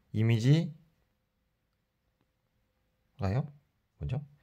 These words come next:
디지털 카메라 이미지 메모리인가요? 뭐 하여튼 요 폴더가 있어요. 디씨엠아이. 요 폴더를 꾹 눌러주십니다. 꾹 누르시면 옆에 체크할 수 있는 체크박스가 생겨요. 여러 개를 한 번에 할 수도 있고요.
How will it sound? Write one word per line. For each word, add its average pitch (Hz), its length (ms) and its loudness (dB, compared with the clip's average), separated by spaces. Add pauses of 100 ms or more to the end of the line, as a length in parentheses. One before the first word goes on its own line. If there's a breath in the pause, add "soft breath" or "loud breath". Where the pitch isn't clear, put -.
(140)
디지털 127 400 4
카메라 123 360 6
이미지 104 680 2
메모리인가요? 87 580 2
뭐 98 180 -2
하여튼 139 400 2
요 98 120 0
폴더가 113 260 4
있어요. 82 160 0 (200)
디씨엠아이. 107 840 2 (340 loud breath)
요 139 180 8
폴더를 165 640 4 (180)
꾹 190 280 4
눌러주십니다. 90 680 2 (2250)
꾹 156 120 -2
누르시면 120 440 6
옆에 113 560 6
체크할 185 360 4
수 170 100 -2
있는 113 120 0
체크박스가 165 520 0
생겨요. 76 440 0 (580)
여러 110 200 8
개를 135 160 10
한 147 120 6
번에 143 140 4
할 104 100 4
수도 - 180 -4
있고요. 127 340 -2